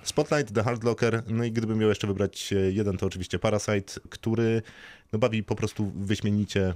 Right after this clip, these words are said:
przy okazji jest o czym, e, pomyśleć, imponuje taką maestrią z jednej strony tego production designu, o którym będziemy opowiadać dzisiaj, z drugiej strony,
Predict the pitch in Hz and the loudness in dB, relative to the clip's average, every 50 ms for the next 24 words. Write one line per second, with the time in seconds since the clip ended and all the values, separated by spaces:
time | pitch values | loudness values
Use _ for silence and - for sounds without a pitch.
0 | 85 - - - 104 87 - 92 87 92 90 - - 87 - - 87 82 85 82 | -4 -8 -6 -4 -2 0 0 0 0 0 -2 -2 -2 -4 -4 -4 -4 -2 -2 0
1 | 85 85 82 82 85 80 - 87 90 87 85 - - 85 82 - - - 98 90 | 0 0 0 0 -2 -2 0 0 0 0 0 -2 -2 -4 -4 -4 -4 -4 -2 0
2 | 95 87 90 87 85 85 - 82 - 90 85 82 85 85 85 - - - - 82 | 0 2 2 2 2 0 0 -2 -4 -2 -2 0 0 0 0 -2 -4 -4 -4 -2
3 | 80 80 80 87 87 - - - - - - - - 85 98 87 92 95 82 92 | -2 -2 -2 -4 -6 -8 -12 -20 -20 -20 -20 -16 -12 -10 -6 -4 -4 -4 -2 -2
4 | 87 - - 92 87 85 85 85 85 85 82 - _ _ - 87 85 - - 98 | -4 -4 -2 -2 0 0 2 0 0 0 -2 -6 _ _ -4 -4 -2 -2 0 0
5 | 92 101 - - 90 80 85 80 92 90 87 82 78 - - 92 85 87 87 85 | 0 0 0 -2 -4 -4 -2 0 0 0 0 0 -2 -4 -4 -4 -2 -2 0 0
6 | 87 87 87 85 80 - 82 87 87 82 85 113 117 - - 92 87 78 85 87 | 0 0 0 0 -2 -2 -2 -2 -2 -2 -2 -4 -4 -2 -2 -2 -2 -4 -4 -4
7 | 85 80 - - 92 85 85 80 | -4 -4 -2 -2 -2 0 0 -2